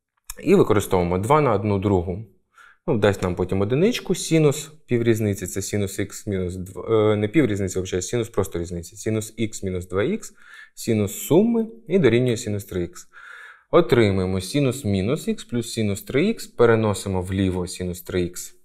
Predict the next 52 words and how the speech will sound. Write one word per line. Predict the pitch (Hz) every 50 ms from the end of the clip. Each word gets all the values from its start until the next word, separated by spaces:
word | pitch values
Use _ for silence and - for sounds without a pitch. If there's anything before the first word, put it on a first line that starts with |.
| _ _
Як | - 101 95 -
ми | 104 98
бачимо, | 95 95 92 - - 92 90
він | 92 92 92
у | 92
нас | 90 90 90
зараз | 101 98 92 95 95
скоротиться, | - - - 135 185 220 220 - 214 208 -
і | - - 139 190
в |
нас | 220 208 180 139 113
залишиться | 117 131 143 143 - - 117
розібратися | 107 101 101 101 95 90 107 127 127 - 120 - - 110
з | - -
синусом | - 107 113 120 120 - 113 110 - - - - - - _ -
мінус | 104 104 107 107 104 104 - - - - -
х. | 101 92 87 - - - - - _ - - - - - - _ -
Ну, | 165 190 208 - - -
за | 101 104 110
рахунок | 110 101 - 104 95 92 -
непарності | - 92 - - 110 135 - 214 220 208 - - 214
функції | - - 220 220 208 - - 160 135
ми | 165 220
пишемо, | 220 - - 147 185 - - 160 143
що | 139 - 101
це | 98 - 127 120
мінус | 104 98 101 120 139 156 156 151 - -
синус | - - - - 101 101 107 120 123 - - -
х. | 98 92 85 - - - - - _ _ _ _ - - - - - - _ _ _ -
Ну, | 240 214 - - - - - -
це | - - 113 104
в | 101
даному | 104 101 104 104 104
випадку | 104 104 - 110 104 -
не | 110 104
дуже | 101 104 101 104
важливо, | 101 101 101 104 101 98
бо | 95 104
тут | 101 104 101
дорівнює | 101 113 113 117 127 135 143
нулю, | 151 175 190 226 254 233
і | - 240 107
цей | - - 107 107
мінус | 110 107 107 107 104
зразу | 107 107 107 104 101 104
пропадає, | 107 - 147 139 - 160 170 214 233 247 196
отримуємо | 143 - - 120 113 107 101 101 104 98
просто | - - 101 95 - - -
синус | - - - 98 90 87 85 -
х | 90 87 90 92
дорівнює | 92 92 95 95 90 87 90 90 90
нулю. | 87 90 107 151 208 247 -